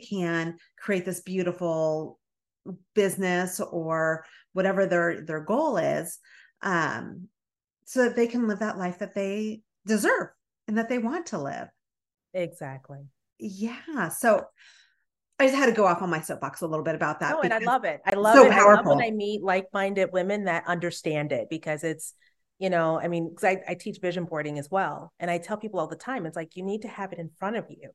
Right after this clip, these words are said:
Speaker 2: And it doesn't matter how you do it. You just need it in front of you at all times because it's like, it's called, reti-, um, and I normally say it, like, R A S, a reticular activating system.
Speaker 1: Yes.
Speaker 2: And it, think of it this way.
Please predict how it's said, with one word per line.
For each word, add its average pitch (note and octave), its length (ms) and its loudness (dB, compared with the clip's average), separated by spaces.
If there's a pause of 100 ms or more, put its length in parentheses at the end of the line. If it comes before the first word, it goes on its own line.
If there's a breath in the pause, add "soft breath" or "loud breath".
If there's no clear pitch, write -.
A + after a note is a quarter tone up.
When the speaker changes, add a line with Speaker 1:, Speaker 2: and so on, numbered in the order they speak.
(500)
Speaker 2:
And F#3+ 260 2
it G#3 80 0
doesn't A3+ 220 2
matter G#3 160 2
how C4+ 300 -2
you G#3+ 160 -4
do D#3 180 -8
it. E3 120 -8
You G3+ 120 -6
just F#3+ 180 -8
need G3+ 180 -4
it E3+ 120 -4
in D#3 100 -6
front G#3+ 260 -2
of F3+ 120 -4
you D#3 160 -8
at F3 100 -2
all E3+ 140 -2
times G3+ 400 -4
because F#3+ 360 -6
it's F3 240 -14
like, G3 140 -4 (420)
it's F#3 200 -12
called, F#3+ 260 -4
reti-, F3 460 -10 (120)
um, D#3 360 -2 (1200)
and E3 120 -4
I D#3 100 -4
normally D#3+ 280 -6
say E3 220 -4
it, F#3 80 -4
like, D3 100 -8 (380)
R G3 160 6
A F3 100 2
S, D3 240 0
a F3+ 60 -8
reticular A3 440 -2
activating F3 460 -4
system. B2+ 380 -10 (400 loud breath)
Speaker 1:
Yes. - 200 0
Speaker 2:
And G3+ 460 0
it, G3+ 320 -6
think A#3 160 0
of A3 80 -4
it G#3+ 80 -6
this A3 220 0
way. E3 260 0